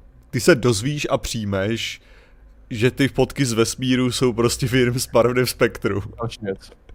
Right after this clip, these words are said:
Speaker 1: Jo, jakože prostě problém, problém nakonec, který ty máš vlastně i s těma černýma dírama a s těma jako gravitací je, ty to nikdy neuvidíš, neuvidíš okem.
Speaker 2: Mhm.
Speaker 1: To je prostě realita té věci.
Speaker 2: No.
Speaker 1: Prostě ta, ta,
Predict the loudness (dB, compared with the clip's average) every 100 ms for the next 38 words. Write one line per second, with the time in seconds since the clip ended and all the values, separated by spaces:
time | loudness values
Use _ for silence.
0 | -8 -8 -8 2 4 4 4 2 2 2
1 | 2 2 0 0 -2 -4 -2 0 0 -2
2 | -4 -4 -6 -4 -4 -2 -4 0 0 0
3 | -2 -2 -2 -4 -2 -4 0 0 2 0
4 | 0 -2 -2 -2 -4 0 -2 0 -2 0
5 | -2 0 2 2 2 0 -4 0 0 -2
6 | -6 -20 -20 _ -6 0 0 2 2 2
7 | 2 0 -2 -8 -8 -2 -2 -2 -4 -4
8 | -4 -4 -6 -8 -18 _ _ _ _ _
9 | -8 -6 -6 -8 -8 -4 -2 2 4 6
10 | 6 6 4 0 0 0 0 -2 -6 -8
11 | -10 -2 0 2 0 2